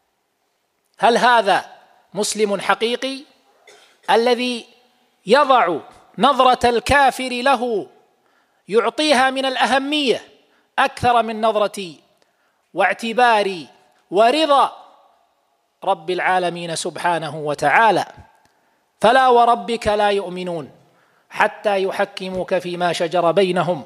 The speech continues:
ثم لا يجدوا في أنفسهم حرجا مما قضيت ويسلموا تسليما". ويقول ربنا سبحانه وتعالى أيضا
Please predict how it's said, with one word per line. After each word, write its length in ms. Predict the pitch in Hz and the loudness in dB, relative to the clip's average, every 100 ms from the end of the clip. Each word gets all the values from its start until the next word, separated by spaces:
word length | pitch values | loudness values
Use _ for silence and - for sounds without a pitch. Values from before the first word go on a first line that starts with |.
| - _ _ _ _ | -16 _ _ _ _
ثم 280 | - 285 311 | 2 2 2
لا 240 | 302 294 | 2 4
يجدوا 520 | 277 269 226 240 240 226 | 4 2 0 -4 -4 -4
في 200 | 226 226 | -2 -2
أنفسهم 640 | 214 226 202 214 202 185 | -2 -4 -6 -4 -4 -6
حرجا 600 | - 269 277 240 240 175 - - _ _ _ _ | 0 2 4 4 2 0 -6 -20 _ _ _ _
مما 400 | 151 190 196 190 | -8 -4 0 0
قضيت 600 | 185 190 220 277 220 - - _ _ _ _ - | 0 2 2 2 0 -6 -16 _ _ _ _ -6
ويسلموا 680 | 175 165 185 180 170 156 | -4 -2 -2 -2 -4 -8
تسليما". 540 | 143 156 175 247 240 - - - _ _ _ _ _ _ _ - - - | -6 -4 0 2 2 0 -8 -20 _ _ _ _ _ _ _ -20 -20 0
ويقول 460 | 170 185 220 220 220 | 2 4 4 4 4
ربنا 380 | 196 214 226 | 2 2 2
سبحانه 560 | 214 226 175 220 208 196 | 2 -2 -2 0 0 -4
وتعالى 580 | 208 202 185 202 202 202 | -4 -2 0 0 0 0
أيضا 440 | 208 190 185 - | -2 2 0 0